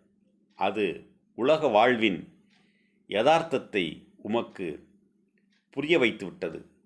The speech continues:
உன்னைப்போல உத்தமரை உலகம் கண்டதில்லை" என்று வாழ்த்திவிட்டு புறப்பட்டார். இந்த கதை மூலம் தவறு செய்தவர்களை தண்டிக்கக்கூடாது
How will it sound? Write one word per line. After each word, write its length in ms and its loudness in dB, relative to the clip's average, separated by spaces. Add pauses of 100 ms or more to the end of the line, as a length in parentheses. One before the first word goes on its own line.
(1040)
உன்னைப்போல 600 2
உத்தமரை 580 0 (580)
உலகம் 580 0 (340)
கண்டதில்லை" 720 0 (360)
என்று 540 -2 (420)
வாழ்த்திவிட்டு 1080 0 (440)
புறப்பட்டார். 680 -10 (1300)
இந்த 220 -2
கதை 280 4
மூலம் 580 2 (920)
தவறு 360 4
செய்தவர்களை 960 2 (600)
தண்டிக்கக்கூடாது 1200 2